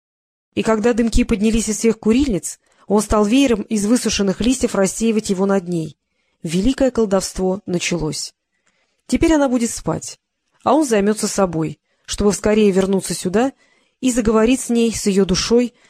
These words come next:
которую будет держать жёсткими пальцами перед собой, и внушать,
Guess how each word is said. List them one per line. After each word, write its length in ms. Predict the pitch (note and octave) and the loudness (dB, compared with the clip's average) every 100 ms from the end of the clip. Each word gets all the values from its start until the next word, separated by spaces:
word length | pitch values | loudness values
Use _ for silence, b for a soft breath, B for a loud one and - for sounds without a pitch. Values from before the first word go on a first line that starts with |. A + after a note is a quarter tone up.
| b | b
которую 340 | - G3+ A3+ G3+ | -4 2 2 4
будет 240 | G3+ G3+ | 2 2
держать 320 | F#3+ F3+ A#3 | 2 2 0
жёсткими 440 | F#3 G3+ - F3+ E3+ | 2 0 0 -2 -2
пальцами 420 | G3+ A3 - G#3 | 0 -2 -2 -2
перед 240 | G#3 F#3+ | 0 -2
собой, 480 | - F#3+ E3+ D#3+ D#3 _ _ _ _ - | -2 -2 -2 -4 -6 _ _ _ _ -6
и 80 | F3+ | -4
внушать, 600 | F3 D3 F#3+ A3+ - | -2 0 0 0 -4